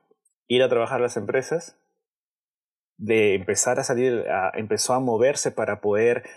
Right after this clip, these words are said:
eh, hacer el, hacer realidad el objetivo que él quería, y probablemente incluso tal vez, eh, el objetivo, eh, para, era un poco claro para estos empresarios, no sabían qué es lo que quería lograr este hombre. Nadie trabaja gratis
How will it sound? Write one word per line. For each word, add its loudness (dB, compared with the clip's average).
eh, -2
hacer 0
el, -2
hacer -2
realidad 0
el 0
objetivo -2
que -2
él -2
quería, -2
y -6
probablemente 2
incluso -2
tal 0
vez, 0
eh, 2
el 2
objetivo, -2
eh, 0
para, -2
era 4
un -2
poco -2
claro 0
para 0
estos -4
empresarios, -4
no -2
sabían -2
qué -2
es -6
lo -2
que -2
quería 0
lograr 0
este 0
hombre. -4
Nadie 0
trabaja -2
gratis -4